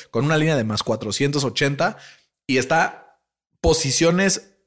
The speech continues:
muy, muy elevadas por delante de todos los demás. Y ese es Christian McCaffrey. ¿Por qué es esto, Fercito? O sea, ¿por qué McCaffrey está tan cerca de Purdy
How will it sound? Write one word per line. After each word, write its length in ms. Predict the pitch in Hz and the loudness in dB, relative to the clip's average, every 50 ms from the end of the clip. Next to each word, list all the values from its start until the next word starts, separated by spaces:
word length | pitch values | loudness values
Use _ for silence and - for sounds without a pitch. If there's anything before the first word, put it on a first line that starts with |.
| _ _ - | _ _ -2
muy, 400 | 165 151 151 156 170 190 208 202 | 0 4 4 6 4 4 4 2
muy 220 | 180 180 180 175 | 2 2 4 4
elevadas 440 | 170 160 131 131 139 160 175 165 - | 4 4 4 2 2 2 0 -2 -4
por 240 | - - 143 127 117 | -2 0 0 2 2
delante 400 | 120 120 127 135 139 139 - - | 2 2 2 2 2 0 -2 -4
de 40 | - | -2
todos 160 | - 113 113 | -2 -2 -2
los 120 | 104 101 | -2 -2
demás. 380 | 117 113 107 82 - - - _ _ _ _ _ _ - | -4 -6 -6 -8 -10 -12 -14 _ _ _ _ _ _ -2
Y 120 | 123 131 | 2 2
ese 160 | 139 135 147 | 4 4 2
es 100 | 131 - | 0 -2
Christian 380 | - - 135 123 - 127 117 113 | -2 -2 -2 -2 0 -2 -2 -2
McCaffrey. 480 | 113 107 - 117 110 - - 67 64 - _ _ _ _ _ _ _ _ _ _ - | -2 -4 -4 -4 -4 -4 -6 -12 -14 -16 _ _ _ _ _ _ _ _ _ _ -2
¿Por 200 | - 131 120 113 | 0 0 0 2
qué 140 | - 147 143 | 2 2 2
es 120 | 135 - | 2 2
esto, 220 | 131 131 - 139 123 | 0 -2 -2 -2 -4
Fercito? 560 | 123 123 120 123 120 - 120 - - - _ _ _ _ _ - | -4 -6 -8 -8 -8 -8 -8 -10 -10 -12 _ _ _ _ _ -6
O 80 | - 139 | -2 0
sea, 140 | 147 135 | 0 2
¿por 160 | 147 147 135 135 | 2 0 0 4
qué 220 | 180 180 175 175 - - - - - _ _ - | 2 2 2 2 -4 -14 -18 -20 -20 _ _ -4
McCaffrey 460 | 170 156 156 151 - 175 160 180 170 | 0 0 0 2 2 2 4 2 2
está 220 | - - 165 - | 4 2 0 2
tan 180 | - 196 202 196 | 2 0 0 2
cerca 280 | - 208 185 196 180 | 0 0 0 0 0
de 80 | 160 135 | -2 -2
Purdy 400 | 135 - 151 156 151 175 254 - | 0 0 0 0 0 -2 -6 -8